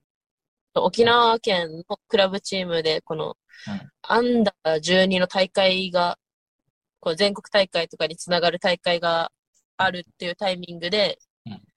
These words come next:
Speaker 1: なんかセレクションみたいなことがあって、
Speaker 2: うん。
Speaker 1: で、それに参加して、
Speaker 2: うん。
Speaker 1: 合格して、そのまま女子チーム加入って感じかな。
Speaker 2: うん。なるほど。それを小学校六年の卒業まで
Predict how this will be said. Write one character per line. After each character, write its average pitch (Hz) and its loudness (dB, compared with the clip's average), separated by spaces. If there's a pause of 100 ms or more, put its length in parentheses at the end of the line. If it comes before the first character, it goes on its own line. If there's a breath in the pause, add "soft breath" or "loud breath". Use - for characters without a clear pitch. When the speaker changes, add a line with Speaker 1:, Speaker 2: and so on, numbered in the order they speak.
(240)
Speaker 1:
な - -6
ん - 0
か 156 2
セ 196 0
レ 196 2
ク - -6
シ - 2
ョ 185 4
ン 196 -2
み 185 -4
た 185 -2
い - -14
な - -20 (560)
こ 180 -6
と 160 -2
が 151 -4
あ - -6
っ - -12 (100)
て、 - -4 (500)
Speaker 2:
う - -16
ん。 - -
Speaker 1:
で、 180 -8
そ 180 0
れ 165 2
に 165 -4 (220)
参 170 -2
加 165 0
し - -4
て、 156 0 (280)
Speaker 2:
う 196 -20
ん。 180 -20 (140)
Speaker 1:
合 175 2
格 170 -4
し - -4
て、 247 -14
そ - -8
の 175 0
ま 170 0
ま 160 -2
女 165 -6
子 - -6
チ 160 0
ー 147 -2
ム 143 -8
加 147 -2
入 139 -6
っ 135 -8 (300)
て 160 -2
感 139 -6
じ - -14 (240)
か - -10
な。 151 -4
Speaker 2:
う - -8
ん。 202 -10 (280)
な 98 -10
る 95 -10
ほ 87 -12
ど。 - -20 (180)
そ - -8
れ 160 -6
を 208 4 (220)
小 135 2
学 143 4
校 98 -2
六 107 -4
年 139 6
の 190 2
卒 139 -4
業 131 -2
ま 117 0
で 170 -2